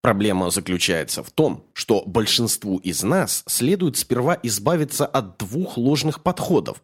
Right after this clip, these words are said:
ложных методик, используемых христианами со дней Константина.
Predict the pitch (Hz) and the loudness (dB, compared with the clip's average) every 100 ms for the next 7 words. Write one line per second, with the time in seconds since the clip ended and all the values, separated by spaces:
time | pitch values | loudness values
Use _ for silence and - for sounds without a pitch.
0 | _ - 98 80 85 82 117 123 190 - | _ -2 0 0 -2 -2 0 2 4 2
1 | - - _ - 104 - 185 143 95 87 | -2 -14 _ -6 -4 2 4 4 2 0
2 | 71 - 82 - 143 180 170 160 - _ | -2 -6 -6 0 2 4 6 4 2 _
3 | - 175 117 85 58 - 69 - 92 90 | -2 0 0 -4 -4 -10 -6 -2 0 0
4 | 98 62 | -4 -6